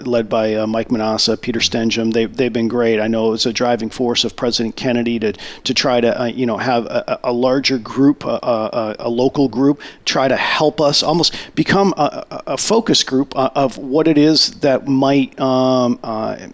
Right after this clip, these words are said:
maybe excite them that maybe wasn't going on there. Then I give our friends at Spectra and the Alerus Center, uh, a, a whole lot of kudos,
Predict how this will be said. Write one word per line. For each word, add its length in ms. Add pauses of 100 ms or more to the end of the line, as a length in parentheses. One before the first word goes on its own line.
(260)
maybe 440
excite 640
them 280
that 200
maybe 260
wasn't 460
going 300
on 180
there. 200 (240)
Then 220
I 120
give 340
our 160
friends 340
at 120
Spectra 600
and 140
the 60
Alerus 360
Center, 460
uh, 440
a, 80
a 60
whole 240
lot 180
of 80
kudos, 500